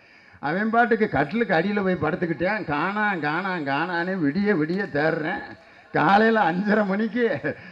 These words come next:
ஸ்பானரை எடுறீங்கிறேன். ஐயையோ, இங்க தான் கிடந்தியா? நான் போலீஸ்ல கம்ப்ளைண்ட் கொடுத்துட்டு வந்துட்டேயான்னு." இன்னொரு அம்மா சொல்லுச்சு, "இவனுங்களையெல்லாம் திருத்தி புள்ளலாம் என் புருஷனை கண்டிப்பா திருத்தவே முடியாதுன்னுச்சு." "ஏன், என்ன பண்றேன்?" அப்படின்னு. பஸ் டிரைவரை கல்யாணம் பண்ணிக்கிட்டேன்,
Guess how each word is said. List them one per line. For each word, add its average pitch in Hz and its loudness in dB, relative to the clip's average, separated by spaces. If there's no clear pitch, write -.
ஸ்பானரை 208 4
எடுறீங்கிறேன். 170 4
ஐயையோ, 196 4
இங்க 214 4
தான் 226 4
கிடந்தியா? 202 0
நான் 185 -4
போலீஸ்ல 202 2
கம்ப்ளைண்ட் 214 2
கொடுத்துட்டு 156 -4
வந்துட்டேயான்னு." 135 -6
இன்னொரு 226 2
அம்மா 233 4
சொல்லுச்சு, 214 0
"இவனுங்களையெல்லாம் 214 0
திருத்தி 208 -4
புள்ளலாம் 202 0
என் 226 -2
புருஷனை 220 -2
கண்டிப்பா 240 0
திருத்தவே 226 2
முடியாதுன்னுச்சு." 156 -2
"ஏன், 214 2
என்ன 226 0
பண்றேன்?" 190 -2
அப்படின்னு. 165 -4
பஸ் 180 0
டிரைவரை 226 2
கல்யாணம் 208 -2
பண்ணிக்கிட்டேன், 202 -6